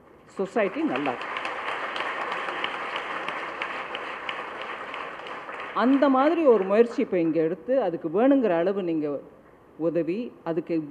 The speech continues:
எக்ஸ்பர்டீஸ் இருக்கிறவங்களையும் கூட்டிட்டு வந்து எப்படி பண்ணணுன்றதை காமிச்சு கொடுக்கறதுனால எல்லாரும் நம்மளுக்கும் ஒரு ஸ்தானம் இருக்கு, நம்மளுக்கும் ஒரு வே-, பொசிஷன் இருக்கு சொசைட்டியே, நானும் நல்லா முன்னேறலான்ற அந்த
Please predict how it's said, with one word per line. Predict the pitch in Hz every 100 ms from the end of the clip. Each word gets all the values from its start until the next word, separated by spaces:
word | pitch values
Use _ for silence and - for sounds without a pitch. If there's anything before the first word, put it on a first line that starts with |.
| -
எக்ஸ்பர்டீஸ் | 214 208 - 320 320 269 247
இருக்கிறவங்களையும் | 214 220 240 226 214 226 220
கூட்டிட்டு | 233 233 247 -
வந்து | 151 156 269 - -
எப்படி | 214 220 254
பண்ணணுன்றதை | 180 170 170 185 165 160 302 - -
காமிச்சு | 165 160 156
கொடுக்கறதுனால | 151 139 143 127 131 208 381 - - - - - - - -
எல்லாரும் | 156 175 220 285 349 339 370 349 - - - 180
நம்மளுக்கும் | 214 285 330 330 302
ஒரு | 208
ஸ்தானம் | - - 196 220 180
இருக்கு, | 190 202 269
நம்மளுக்கும் | 190 202 233
ஒரு | 208 160
வே-, | 151 180 - - 208
பொசிஷன் | 247 269 269
இருக்கு | 190 185 185
சொசைட்டியே, | 180 - 185 214 277
நானும் | 233 165 185 233 285 330
நல்லா | 220 226 254
முன்னேறலான்ற | 190 214 262 262 247 247 220
அந்த | 180 156 135